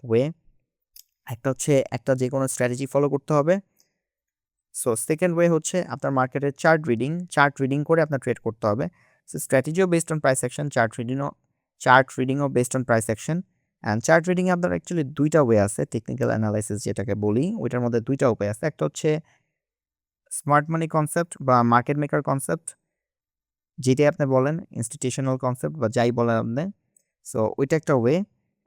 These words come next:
আহ, মার্কেট অ্যানালাইসিস করার। আরেকটা অ্যানালাইসিস করার ওয়ে হচ্ছে বেসিক প্রাইস অ্যাকশন, যেটার মধ্যে আপনার চার্ট প্যাটার্ন বা ক্যান্ডেলস্টিক প্যাটার্ন বা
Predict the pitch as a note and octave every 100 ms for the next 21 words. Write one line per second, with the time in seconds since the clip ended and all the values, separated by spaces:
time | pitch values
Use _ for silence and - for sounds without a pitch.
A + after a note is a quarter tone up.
0 | _ - A2+ G#2+ A2 A2+ A2+ A2+ A#2 A2+
1 | A2+ C3 B2 C3 D#3 - A#2+ B2+ - C#3
2 | C3 B2+ B2+ B2+ - B2 A#2 A2+ A#2+ A#2+
3 | - F#3 A3 _ _ _ _ _ _ _
4 | - B2+ C#3+ D3 - A2+ G#2+ G#2+ - D3
5 | F3 - _ _ - _ _ _ _ _
6 | _ _ _ _ _ _ _ _ _ _
7 | _ _ D3 C3 B2 C#3 C3 C3+ C3 -
8 | C3 - A#2 A#2+ A2+ A2+ A2 G#2 G#2 G#2
9 | G#2 - _ _ _ _ _ _ _ _
10 | _ C#3 C3 A#2+ - B2 - A#2 A2+ A2
11 | A2 G#2+